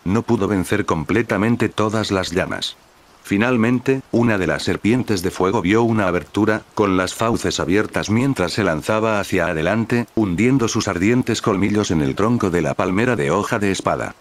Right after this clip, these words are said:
Con un crujido resonante, las llamas surgieron del corazón de la palmera de hoja de espada, arrastrándose hacia arriba hasta consumir todo el árbol,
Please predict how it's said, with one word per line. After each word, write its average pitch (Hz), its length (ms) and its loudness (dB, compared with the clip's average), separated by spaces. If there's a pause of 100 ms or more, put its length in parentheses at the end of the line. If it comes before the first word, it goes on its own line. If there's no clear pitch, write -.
(160)
Con 87 160 2
un 101 140 4
crujido 101 480 -2
resonante, 107 600 0 (100)
las 90 240 0
llamas 110 320 0
surgieron 107 500 0
del 98 160 0
corazón 95 500 0
de 85 80 2
la 78 120 2
palmera 104 420 0
de 71 140 0
hoja 101 280 0
de 98 120 0
espada, 107 500 -2
arrastrándose 98 880 0
hacia 104 340 0
arriba 98 420 0
hasta 113 260 -4
consumir 92 500 0
todo 95 320 0
el 92 80 2
árbol, 117 400 0